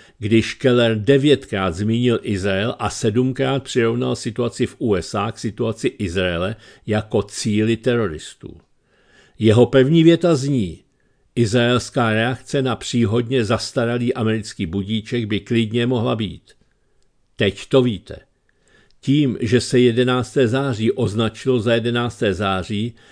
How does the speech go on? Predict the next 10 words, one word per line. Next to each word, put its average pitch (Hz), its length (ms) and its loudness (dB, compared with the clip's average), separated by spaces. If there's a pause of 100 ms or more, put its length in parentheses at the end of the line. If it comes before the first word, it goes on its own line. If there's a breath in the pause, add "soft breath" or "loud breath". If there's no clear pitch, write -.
(120)
se - 220 0
nekonečná 139 840 0
národní 117 520 0
nouze 110 400 0
spojila 110 460 -2
s - 160 -10
nekonečnou 117 720 -2
válkou 104 520 0
proti 104 440 -2
teroru. 82 520 -6